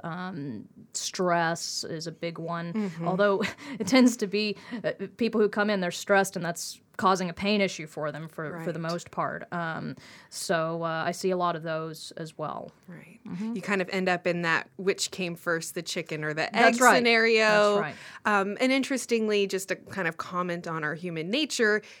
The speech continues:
Speaker 2: so we often kind of wait until things become too much to bear
Speaker 1: Yes.
Speaker 2: before we'll actually go and, and do something
Speaker 1: Mm-hmm.
Speaker 2: else.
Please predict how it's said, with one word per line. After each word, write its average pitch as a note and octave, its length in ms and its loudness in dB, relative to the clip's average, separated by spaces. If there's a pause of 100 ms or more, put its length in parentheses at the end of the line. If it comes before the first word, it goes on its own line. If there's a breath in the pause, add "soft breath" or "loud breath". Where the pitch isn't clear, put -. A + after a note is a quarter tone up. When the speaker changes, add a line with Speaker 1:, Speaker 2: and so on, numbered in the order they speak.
Speaker 2:
so - 100 -4
we G#3+ 100 6
often G#3+ 260 4
kind F#3+ 240 2
of E3+ 100 -4
wait F3+ 580 2
until E3+ 440 -2
things E3 340 -4
become D#3+ 540 -4
too C#4+ 260 -2
much C4+ 260 0
to A#3 80 -2
bear F3+ 460 2 (120)
Speaker 1:
Yes. G#3+ 260 -2
Speaker 2:
before G3 340 4
we'll F3+ 100 6 (220)
actually E3 300 -4
go D3+ 420 2
and, C#3+ 480 -10
and D#3+ 160 -8
do G3 120 -4
something G3+ 280 -4
Speaker 1:
Mm-hmm. G3+ 200 -2
Speaker 2:
else. B2+ 340 -8